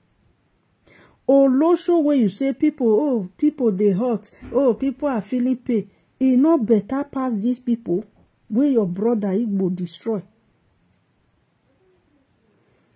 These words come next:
You see the life wey Igbo people wasted. You see,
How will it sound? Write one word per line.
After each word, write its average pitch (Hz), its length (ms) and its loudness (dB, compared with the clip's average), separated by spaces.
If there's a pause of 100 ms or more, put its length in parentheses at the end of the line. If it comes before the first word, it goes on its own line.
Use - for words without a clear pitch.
(440)
You 254 160 8
see 349 220 4
the 254 140 2
life 262 300 -2
wey 269 280 -2
Igbo 240 280 -2
people 233 380 -2
wasted. 208 640 -4 (2250)
You 226 120 2
see, 311 320 0